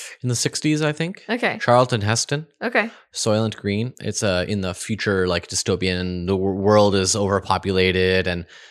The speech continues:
Speaker 1: there are, like, food, you can't grow food. So the government
Speaker 2: Did you fill up my water bottle with different water?
Speaker 1: No.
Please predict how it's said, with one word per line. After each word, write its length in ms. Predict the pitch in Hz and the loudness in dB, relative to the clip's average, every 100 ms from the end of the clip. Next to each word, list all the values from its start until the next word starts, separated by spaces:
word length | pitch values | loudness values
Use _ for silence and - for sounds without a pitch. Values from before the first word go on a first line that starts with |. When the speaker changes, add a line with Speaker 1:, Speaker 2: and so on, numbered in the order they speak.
| - _ | -20 _
Speaker 1:
there 140 | 104 95 | 2 2
are, 40 | 95 | 2
like, 140 | 110 | -2
food, 220 | - - 117 | -2 -2 0
you 100 | 104 | 0
can't 200 | 120 110 | -2 2
grow 180 | 117 101 | 2 2
food. 520 | - 95 101 123 123 _ | -2 -4 -2 -4 -8 _
So 200 | - - | -8 -4
the 80 | 98 | -4
government 440 | 92 98 101 98 98 | -2 -2 -2 -4 -4
Speaker 2:
Did 100 | 262 | -10
you 80 | |
fill 160 | 349 349 | -8 -6
up 100 | 359 | -6
my 100 | 302 | -6
water 200 | 220 190 | -6 -6
bottle 220 | 226 262 | -4 -4
with 140 | 240 220 | -4 -8
different 260 | 196 190 | -12 -12
water? 280 | 151 175 254 262 | -10 -10 -12 -12
Speaker 1:
No. 500 | 104 90 90 131 | -10 -6 -6 -6